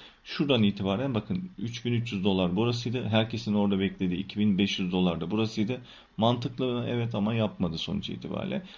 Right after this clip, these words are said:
Ama buradan da geldiğimiz yer dört bin altı yüze doğru gidiş. Dikkatli olun artık işin sonuna geliyoruz. Şimdi gram tarafına geldiğimizde gramda da size şunu anlattım. Dedim ki bakın gram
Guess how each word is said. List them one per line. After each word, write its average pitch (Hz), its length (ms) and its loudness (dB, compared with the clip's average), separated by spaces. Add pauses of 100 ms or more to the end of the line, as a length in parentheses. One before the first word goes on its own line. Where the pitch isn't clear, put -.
(160)
Ama 101 160 0
buradan 92 300 2
da 82 60 -4
geldiğimiz 92 520 4
yer 110 180 0
dört 98 220 0
bin 98 80 2
altı 90 260 0
yüze 90 220 0
doğru 95 180 0
gidiş. 95 320 -2 (300)
Dikkatli 117 400 0
olun 98 180 4
artık 107 300 0
işin 117 220 -2
sonuna 98 360 2
geliyoruz. 85 520 -4 (460)
Şimdi 143 400 0 (380)
gram 143 280 2
tarafına 110 420 0
geldiğimizde 92 540 0
gramda 147 460 2
da 123 200 -2 (460)
size 160 300 -2
şunu 147 240 -2
anlattım. 95 420 -2
Dedim 185 200 -2
ki 151 100 -6
bakın 110 280 -2
gram 123 320 2